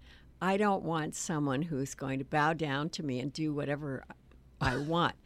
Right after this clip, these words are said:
Speaker 1: I want a
Speaker 2: A
Speaker 1: caveman."
Speaker 2: caveman. <laughs>
Speaker 1: And I said that was so perfect 'cause that's what she got.
Speaker 2: You got a tough, a tough guy as a husband, yes. Um, and you, you mentioned, um, what's interesting, it's for the, for the Thai listeners or people in Asia, it was King Bhumibol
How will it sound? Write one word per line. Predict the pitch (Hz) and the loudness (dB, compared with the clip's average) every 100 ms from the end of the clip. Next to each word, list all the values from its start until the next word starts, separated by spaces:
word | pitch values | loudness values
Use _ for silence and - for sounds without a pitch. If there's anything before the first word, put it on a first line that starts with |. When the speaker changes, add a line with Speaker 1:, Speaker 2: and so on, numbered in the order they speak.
| - | -6
Speaker 1:
I | - 185 | 4 6
want | 185 160 151 | 6 4 2
a | |
Speaker 2:
A | |
Speaker 1:
caveman." | - 254 233 240 233 175 123 | 0 4 8 8 6 4 4
Speaker 2:
caveman. | 104 123 120 113 - | 4 0 0 0 -4
<laughs> | - | -2
Speaker 1:
And | 220 | 6
I | 190 | 6
said | 240 214 180 | 6 2 4
that | 196 - | 4 4
was | 196 | 2
so | - 147 | 0 0
perfect | 139 - 247 - 170 - | 0 6 8 8 6 4
'cause | 147 139 | -2 0
that's | 143 110 - | 0 -2 -4
what | 165 | -4
she | - 185 | -2 -2
got. | 208 247 185 | 0 2 2
Speaker 2:
You | 143 | 2
got | 139 | 2
a | |
tough, | 139 143 143 | 2 0 0
a | 131 | -2
tough | - 143 - | -2 -4 0
guy | 139 120 | 0 2
as | |
a | 117 | 2
husband, | 135 131 123 | 0 2 0
yes. | 127 110 - - - - | 2 -2 -6 -18 -10 0
Um, | 127 120 123 - - - - | 4 4 2 0 -18 -8 4
and | 151 | 6
you, | 151 | 6
you | - 147 | 4 4
mentioned, | 196 240 156 131 | 4 4 4 4
um, | 117 107 117 - - - - 147 | 4 0 -2 -6 -14 -20 -10 -6
what's | 143 135 | 0 4
interesting, | 202 151 131 | 6 4 2
it's | 131 123 | -2 -4
for | - 139 | -4 -2
the, | 131 | -2
for | - | 0
the | 131 | -2
Thai | - 135 139 | 0 4 6
listeners | 123 113 113 | 6 4 2
or | 113 | 2
people | 131 113 | 2 2
in | 113 | 6
Asia, | 135 113 | 6 6
it | 113 | 2
was | 113 | 0
King | - 147 117 | -2 -2 0
Bhumibol | 110 147 113 101 104 | 4 4 4 0 -4